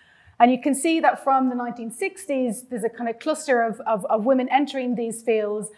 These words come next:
and, and the growth of the percentage of women in these fields up until the nineteen eighties.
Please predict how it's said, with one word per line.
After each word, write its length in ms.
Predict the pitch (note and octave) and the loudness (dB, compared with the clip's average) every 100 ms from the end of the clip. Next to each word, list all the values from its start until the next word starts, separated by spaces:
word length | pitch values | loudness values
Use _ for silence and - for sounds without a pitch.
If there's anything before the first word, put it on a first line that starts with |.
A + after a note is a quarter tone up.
| - - | -20 -8
and, 240 | A3 A3 A3 | -4 -4 -6
and 180 | A3+ G#3+ | -6 -6
the 60 | |
growth 440 | G3+ A3+ C#4 D4+ - | -6 0 0 0 -4
of 160 | A#3 | -4
the 260 | - A#3 G#3+ | -2 -6 -6
percentage 400 | - - B3 A3+ | -8 -2 -2 -2
of 80 | A3 | -4
women 240 | G#3+ G#3+ G#3 | -2 -4 -6
in 100 | G#3 | -4
these 200 | G#3 G#3 | -6 -4
fields 260 | G#3+ G3+ | -6 -4
up 120 | G#3 G#3+ | -6 -8
until 260 | G3+ G#3+ | -12 -10
the 80 | G3 | -10
nineteen 340 | G3 F#3 F#3+ - | -8 -10 -8 -4
eighties. 600 | G#3+ - G3+ G#3 - | -4 -4 -6 -4 -6